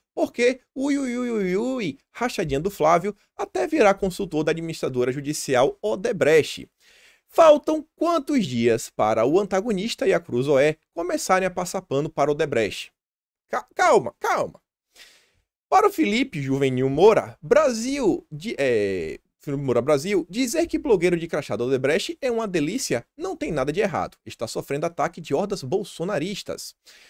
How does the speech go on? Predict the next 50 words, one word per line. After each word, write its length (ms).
Para 200
a 20
turma, 460
não 160
tem 160
um 100
corrupto 380
de 60
estimação, 540
dizer 420
que, 120
veja 260
bem, 320
veja 280
bem, 400
a 140
Odebrecht 520
foi 140
quem 160
denunciou 440
tudo, 640
é 120
uma 120
aliada 280
no 120
combate 360
à 40
corrupção, 760
sabe 280
que 100
até 240
filminho 640
da 140
herdeira 280
da 120
Andrade 200
Courtier 720
é 80
muito 300
bem 160
feito 420
e 60
tal. 520
Tá 80
entendendo, 280
né? 100
Até 200
começar 480
a 40
defender 600